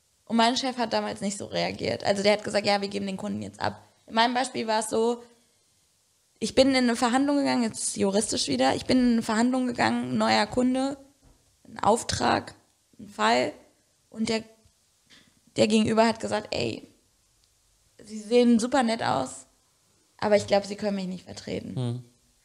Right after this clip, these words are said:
Speaker 1: Und ich so, „Wie?“ „Ja, Sie sind zu jung und weiblich und ich glaub, das muss ein Mann machen.“ So,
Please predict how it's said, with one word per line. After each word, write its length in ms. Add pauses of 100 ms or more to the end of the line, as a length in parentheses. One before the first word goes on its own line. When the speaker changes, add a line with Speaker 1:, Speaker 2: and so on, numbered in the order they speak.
(960)
Speaker 1:
Und 180
ich 160
so, 360 (2000)
„Wie?“ 420 (260)
„Ja, 380 (560)
Sie 160
sind 200
zu 80
jung 300
und 260
weiblich 600
und 180
ich 80
glaub, 160
das 160
muss 180
ein 80
Mann 200
machen.“ 280 (840)
So, 140